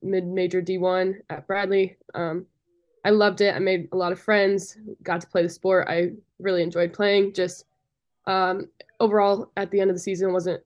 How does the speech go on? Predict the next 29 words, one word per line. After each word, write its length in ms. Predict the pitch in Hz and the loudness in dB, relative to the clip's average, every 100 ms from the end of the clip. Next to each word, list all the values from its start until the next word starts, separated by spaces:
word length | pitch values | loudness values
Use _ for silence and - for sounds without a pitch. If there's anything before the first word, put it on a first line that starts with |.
| _ _ _ - | _ _ _ -8
the 120 | 185 | -6
fit 340 | 175 - 190 185 | -4 0 0 0
I 80 | 190 | -4
could 160 | 208 202 | -4 -2
tell, 240 | 196 196 | -2 0
and 100 | 185 | 0
I 60 | 175 | 0
wanted, 380 | 175 175 170 - - | 2 0 -2 -12 -6
I 80 | 185 | -2
wanted 240 | 185 190 | 0 0
to 40 | 175 | 0
go 120 | 180 | 2
to 80 | 180 | 2
a 40 | |
bigger 280 | 180 175 180 | 0 -4 -4
school 420 | - 247 226 208 | -2 2 4 4
where 100 | 175 | 2
there 100 | 160 | 2
was 140 | 170 | -4
football 500 | - 226 202 185 180 | -6 -4 0 2 2
and 180 | 165 160 - _ _ _ | 2 -2 -6 _ _ _
all 80 | 208 | 0
that 220 | 208 196 | 0 0
fun 160 | 190 190 | -2 -2
stuff. 400 | 185 185 185 185 | 0 0 0 2
And 260 | 175 170 170 _ _ _ _ _ _ _ _ _ | 2 2 -4 _ _ _ _ _ _ _ _ _
I 80 | 196 | 0
knew 380 | 202 175 170 - _ - | 4 4 2 -4 _ -4
that 240 | 180 | -4